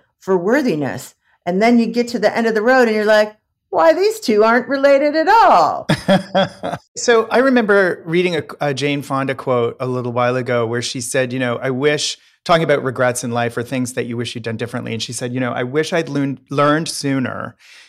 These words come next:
Speaker 2: that the word no is a complete sentence." So Sherry, is the beautiful no about boundaries? Is that what really is where it comes from, that phrase?
Speaker 1: The beautiful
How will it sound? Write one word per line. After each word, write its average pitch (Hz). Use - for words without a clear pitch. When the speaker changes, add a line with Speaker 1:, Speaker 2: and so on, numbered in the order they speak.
Speaker 2:
that 135
the 143
word 135
no 127
is 120
a 113
complete 120
sentence." 107
So 160
Sherry, 165
is 170
the 185
beautiful 175
no 135
about 123
boundaries? 156
Is 131
that 135
what 143
really 131
is 127
where 135
it -
comes 139
from, 214
that 139
phrase? 151
Speaker 1:
The 180
beautiful 233